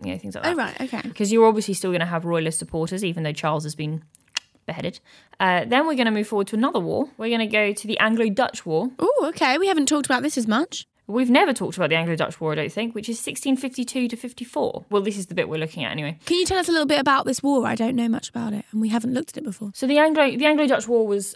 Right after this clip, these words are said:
Speaker 1: there were several Anglo-Dutch Wars. The ones in sort of this period, in the sixteen hundreds, were, they're, they're all sea battles. They are to do with trade. It's being used in that war.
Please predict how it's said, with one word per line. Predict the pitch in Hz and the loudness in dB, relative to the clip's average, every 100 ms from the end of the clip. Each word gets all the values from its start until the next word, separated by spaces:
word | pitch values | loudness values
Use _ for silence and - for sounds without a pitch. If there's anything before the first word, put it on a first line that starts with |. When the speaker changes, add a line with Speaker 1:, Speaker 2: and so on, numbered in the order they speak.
| _ 208 | _ -2
Speaker 1:
there | 226 | 2
were | 226 | 4
several | 233 247 233 165 | 4 2 2 0
Anglo-Dutch | 160 151 156 - 156 | 0 -2 -6 -8 -8
Wars. | 110 156 - | -6 -6 -6
The | 208 | 0
ones | 202 202 208 | 2 2 0
in | 185 185 175 - - | -2 -2 -4 -8 -12
sort | - 185 | -8 -6
of | 175 | -4
this | 180 165 | -6 -6
period, | - 175 180 240 - - | -2 0 2 0 -6 -12
in | 190 175 | -6 -4
the | |
sixteen | 165 - - 180 175 | -4 -6 -6 -4 -2
hundreds, | 175 196 254 - - - - _ - | 0 0 -2 -6 -20 -20 -20 _ -4
were, | 180 170 131 92 - | 2 2 2 -4 -4
they're, | 175 - | -6 -4
they're | 214 233 | 2 4
all | 240 | 4
sea | - 226 202 | 2 2 2
battles. | 165 165 143 160 - - _ _ - _ _ _ - | 2 0 -6 -6 -6 -12 _ _ -20 _ _ _ -2
They | 196 196 | 2 6
are | 190 185 175 | 6 6 4
to | - | 0
do | 202 220 220 220 | 0 2 2 0
with | 196 190 190 185 - _ _ - | 0 -2 -2 -8 -12 _ _ -14
trade. | - 180 185 190 185 - _ _ _ _ - | 0 0 2 -2 -8 -14 _ _ _ _ -4
It's | 185 165 | -2 -2
being | 185 196 190 | 0 0 2
used | 196 202 196 | 0 -2 -2
in | 190 | 0
that | 220 - | 2 2
war. | 220 208 202 196 | 2 4 4 2